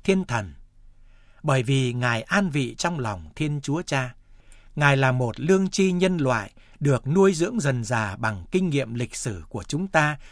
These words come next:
giữa các sự vật hiển nhiên, bằng việc đối thoại với những con người khác trên trái đất, hiện đã bước vào cuộc sống triền nở của vinh quang vĩnh cửu. Và mảnh đất đã được biến đổi này đặt nền tảng cho cả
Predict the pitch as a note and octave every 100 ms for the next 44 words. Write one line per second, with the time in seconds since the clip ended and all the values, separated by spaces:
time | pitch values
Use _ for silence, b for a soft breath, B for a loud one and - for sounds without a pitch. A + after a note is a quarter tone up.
0 | B B B2+ F#3+ F#3+ A3 - D3+ A#2+ A#2
1 | - A2 G#2+ D2 F2+ C#3 C3+ C3 b b
2 | b b D3 B2 C3+ - D#3 A3+ - D3+
3 | A#2+ A2+ F3 F#3 A3+ - F#3 F3 A#2+ G#2
4 | D#2 - D#3 F#3 - D3+ C#3 C#3 D3+ D#3+
5 | F#3+ - b b b b - D#3 B2+ D3+
6 | F3+ B3+ G3 C#3 A#2 G#2 C3+ - - C3+
7 | F#3+ A3+ C#3+ G#2+ G#2+ G2 D2+ C#2+ b b
8 | - A#2+ D#2+ D#2 D#3 D#3 D#3 D3 C#3+ D3
9 | F3+ B2+ F#2+ D2 - - b b b b
10 | b D3 C3+ A#2 E2 A#2 A3+ - b b
11 | F#3+ D#3 B2 - F3 B3 E3 G2+ G#2 A#2
12 | G#2+ F#2+ b b - D3+ C#3+ C#3+ C3 C3
13 | B2 F#2 D2 - F3 - G#2+ E2